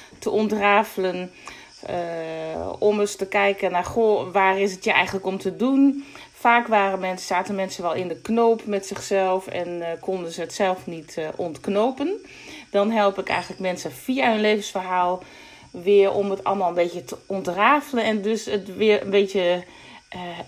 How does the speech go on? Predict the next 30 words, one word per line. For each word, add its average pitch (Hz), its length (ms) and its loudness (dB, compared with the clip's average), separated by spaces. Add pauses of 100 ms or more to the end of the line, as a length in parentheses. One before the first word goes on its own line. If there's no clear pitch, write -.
eh, 160 340 -4
lijnen 262 420 2
te 190 120 -4
kunnen 175 300 0
zien 175 400 0
of - 80 -8
zo. 151 240 -4
En 165 100 -2
dan 180 120 -2
wordt 226 180 0
het, - 300 -6
wordt 196 280 -2
je 202 80 -2
levensverhaal 208 500 0
meer 208 260 2
een 175 140 -8
leidraad 190 600 0
voor, 165 380 -8
eh, 156 80 -4 (440)
voor 180 280 -2
je 170 100 -2
toekomst. 151 640 -4 (600)
En 180 160 -10
dan, 175 280 -6 (180)
nou, 180 200 4
ik - 80 -8
zeg 214 200 0
altijd, 214 220 2
levensverhalen 214 600 4
worden 208 240 2